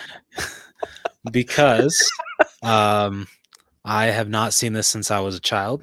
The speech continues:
and I remember loving this as a child, and I wanted to see if it held up.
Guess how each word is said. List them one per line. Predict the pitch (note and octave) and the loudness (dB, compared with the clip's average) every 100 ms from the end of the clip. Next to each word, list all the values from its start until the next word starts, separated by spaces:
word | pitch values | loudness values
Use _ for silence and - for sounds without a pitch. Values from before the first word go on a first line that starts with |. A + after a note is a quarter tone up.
| D3+ | -12
and | A2 G2+ G2 F#2+ | -14 -12 -12 -14
I | F#2+ G#2 | -10 -8
remember | G#2 G2+ G2+ | -8 -10 -10
loving | F#2+ G#2 C3+ G#2+ | -8 -6 -4 -6
this | F2+ G#2+ - - - - - - | -6 -6 -6 -6 -12 -18 -20 -12
as | G2+ F#2+ | -10 -8
a | |
child, | - F2+ G2 G#2+ | -10 -10 -10 -12
and | F#2+ F#2+ G2 F#2 | -12 -12 -12 -12
I | F#2 | -12
wanted | F#2+ G2 F#2+ | -12 -12 -10
to | G2 | -10
see | G#2+ | -8
if | G2+ | -8
it | G2+ F2+ | -8 -8
held | A2 G#2+ A2+ | -6 -4 -4
up. | B2 - | -4 -6